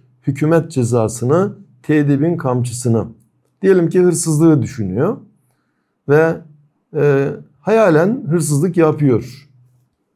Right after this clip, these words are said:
Ama ben bu hırsızlığı yaptığımda hükümet beni yakalarsa, polis beni yakalarsa, e, işte cezayı verecek diyor.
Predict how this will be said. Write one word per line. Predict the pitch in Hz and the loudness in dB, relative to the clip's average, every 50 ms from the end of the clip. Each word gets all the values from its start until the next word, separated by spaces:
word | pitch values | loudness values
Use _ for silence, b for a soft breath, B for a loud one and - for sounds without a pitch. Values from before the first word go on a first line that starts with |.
| _ _ - | _ _ -2
Ama | 151 156 156 156 151 147 | 0 2 2 2 2 2
ben | 156 156 151 | 2 2 2
bu | 156 156 | 2 2
hırsızlığı | 151 139 143 - 139 127 135 147 139 | 2 0 -2 -4 -4 -2 0 2 2
yaptığımda | 139 139 139 139 143 - 135 127 123 117 104 95 110 135 151 170 196 - - _ _ _ _ _ _ _ _ _ - | 2 2 0 0 -4 -4 -2 0 2 2 2 2 2 2 0 0 -4 -10 -16 _ _ _ _ _ _ _ _ _ -10
hükümet | 120 120 123 143 139 135 131 127 135 | -8 -6 -2 0 0 0 0 0 -2
beni | 131 131 131 131 | -2 0 0 0
yakalarsa, | 127 123 120 127 127 123 135 127 117 95 - - 120 120 143 156 - - - _ _ _ _ _ | 0 0 0 0 0 2 2 2 0 -2 -2 -2 -2 -2 -2 -2 -6 -14 -20 _ _ _ _ _
polis | - 123 120 117 113 113 - - | -4 -2 -2 -2 -2 -4 -4 -4
beni | 123 120 123 120 | -2 0 2 2
yakalarsa, | 120 120 117 120 120 120 123 117 101 90 - - 139 151 170 180 - - _ _ _ _ _ _ _ _ _ _ _ _ _ _ _ _ - | 0 0 0 0 0 0 2 0 -2 -2 -2 -2 0 0 -2 -4 -8 -16 _ _ _ _ _ _ _ _ _ _ _ _ _ _ _ _ -6
e, | 117 110 113 | -2 -2 -2
işte | 120 120 - 131 120 | -2 -2 -2 -2 0
cezayı | 120 135 120 113 131 120 123 147 165 | 2 0 2 2 2 2 2 2 4
verecek | 156 147 143 143 131 123 143 131 - - | 4 4 4 4 4 2 2 0 0 -2
diyor. | - 104 95 98 - - - - _ | -6 -8 -8 -8 -12 -20 -20 -20 _